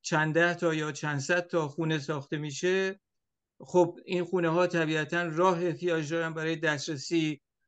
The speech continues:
آب آشامیدنی نیاز دارن، سیستم فاضلاب نیاز دارن و اینکه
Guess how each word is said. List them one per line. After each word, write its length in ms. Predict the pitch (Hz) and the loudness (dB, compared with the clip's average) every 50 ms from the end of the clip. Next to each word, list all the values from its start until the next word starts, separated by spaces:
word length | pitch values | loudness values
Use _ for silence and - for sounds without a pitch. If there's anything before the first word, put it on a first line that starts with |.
| _ _ _ | _ _ _
آب 220 | - 165 170 170 | 2 4 6 6
آشامیدنی 680 | 180 165 156 135 135 170 160 156 151 139 151 160 180 202 | 6 4 4 2 0 -2 -2 -2 -2 -2 -2 -2 -2 -2
نیاز 360 | 196 185 180 180 175 165 160 | -2 -2 -2 -2 -2 -2 0
دارن، 540 | 180 180 170 175 170 170 170 165 170 165 - _ _ _ _ _ _ - | 0 0 2 0 0 -2 -4 -4 -6 -10 -14 _ _ _ _ _ _ -16
سیستم 460 | 151 - 165 156 135 - 175 175 185 | -4 -2 -2 -2 0 0 0 0 0
فاضلاب 560 | 175 180 170 156 143 139 151 151 175 190 185 185 | 0 0 -2 0 0 -2 -2 -2 -2 -2 -2 -2
نیاز 320 | 196 190 190 185 175 165 | -4 -2 -2 -2 -2 -2
دارن 440 | 180 185 185 185 185 185 185 185 185 | -2 -2 0 0 0 0 -2 -4 -6
و 240 | 175 156 151 160 185 | -8 -8 -2 2 2
اینکه 840 | 196 214 - 220 214 208 202 - 214 208 208 208 208 202 202 | 2 2 2 0 0 -2 -2 0 0 2 2 2 0 -2 -4